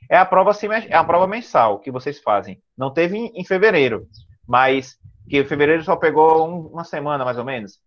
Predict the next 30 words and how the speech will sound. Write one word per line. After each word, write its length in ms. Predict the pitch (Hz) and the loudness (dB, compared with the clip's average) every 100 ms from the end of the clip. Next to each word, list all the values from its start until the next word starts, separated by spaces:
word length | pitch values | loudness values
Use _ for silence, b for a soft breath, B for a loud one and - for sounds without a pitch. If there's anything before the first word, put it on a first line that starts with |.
| _ _ - | _ _ -14
Então, 520 | 139 156 160 180 196 190 - - | -2 4 6 4 2 -4 -12 -2
é, 960 | 135 135 131 131 131 131 131 131 135 - _ _ _ _ - _ _ _ | 2 4 6 6 6 6 6 6 4 -2 _ _ _ _ -20 _ _ _
é 160 | 127 139 | 2 2
o 100 | 151 | 2
simulado 440 | 151 156 147 151 | -2 0 2 2
com 140 | 156 151 | -2 -10
todas 340 | - 196 196 | -2 -2 -2
as 200 | 190 190 | -4 -6
questões, 460 | - 190 - 156 147 | -8 -10 -8 -8 -8
é, 80 | 135 | -8
com 120 | - | -2
as 100 | 151 | -2
questões 240 | 151 151 156 | -2 -4 -4
de 60 | |
todas 160 | 165 175 | -2 0
as 100 | 175 | -2
disciplinas. 640 | 170 202 139 123 101 - _ _ - | -2 -6 -4 -6 -6 -12 _ _ -18
Então, 280 | 127 143 156 | -2 2 2
não 260 | 147 208 240 | 4 4 6
deixem 300 | 202 190 190 | 4 4 2
de 60 | |
responder 360 | 175 175 170 180 | 0 0 0 0
esse 220 | 170 - | 0 -6
simulado, 500 | 185 165 139 127 147 | -6 0 4 4 4
é 60 | 151 | 2
muito 300 | 147 180 196 | 2 -4 -4
importante 580 | 190 175 - 135 135 139 | -2 -2 -2 -6 -6 -8
que 120 | 151 | -6
vocês 320 | 143 139 135 | -4 -2 -2
respondam. 540 | 151 - - - - | -2 -4 -2 0 -2